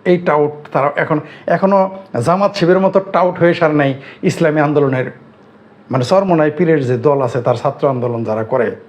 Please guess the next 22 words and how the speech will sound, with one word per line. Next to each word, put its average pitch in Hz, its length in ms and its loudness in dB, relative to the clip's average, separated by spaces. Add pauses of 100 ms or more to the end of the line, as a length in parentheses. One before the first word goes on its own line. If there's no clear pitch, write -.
(560)
সম্ভবত 135 340 -2
তাদের 123 200 -2
নাম 127 120 0
ইসলামী 127 300 -4
আন্দোলন 113 320 -4
বাংলাদেশ, 110 480 -6 (480)
মানে 120 220 -2 (1000)
এদেরও 196 300 0
নিজের 165 340 2
অধীনে 151 320 2
যে 139 120 2
ছাত-, - 380 -6
ছাত্র 143 240 -4
সংগঠন, 104 420 -8 (1120)
এরা 151 420 2 (140)
এত 185 160 -2
বড় 180 180 4
বাটপার 156 440 -2
এখনো 131 220 0
হয়ে 127 140 0
সারে 127 280 -4
নাই 135 160 -4